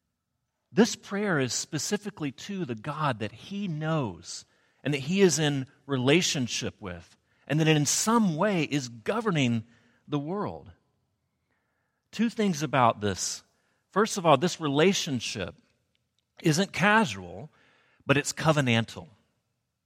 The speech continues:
What does that mean? The Lord, Lord, the God of heaven, the great and awesome God who keeps his covenant of love with those who love him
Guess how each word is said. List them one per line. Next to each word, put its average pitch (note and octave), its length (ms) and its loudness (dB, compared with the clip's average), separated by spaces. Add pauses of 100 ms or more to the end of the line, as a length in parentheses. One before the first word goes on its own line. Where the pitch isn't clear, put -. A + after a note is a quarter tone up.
(460)
What C#3+ 100 -2
does D3 160 -2
that A2+ 240 4
mean? F#2 260 -4
The A2+ 80 0
Lord, F#3 600 4 (380)
Lord, E3 440 6
the B2+ 80 2
God D3 400 2
of A#2+ 100 -2
heaven, A2+ 580 0 (300)
the D3 80 -8
great D3+ 480 2
and C3+ 160 0
awesome D3 460 4
God B2+ 320 4
who C3+ 180 -2
keeps - 540 -4
his F#3 220 2
covenant D#3+ 760 -2
of B2 180 -4
love C#3 600 2 (420)
with D3 220 2
those F#3 320 6
who F3+ 120 0
love D3+ 340 2
him G2 380 -4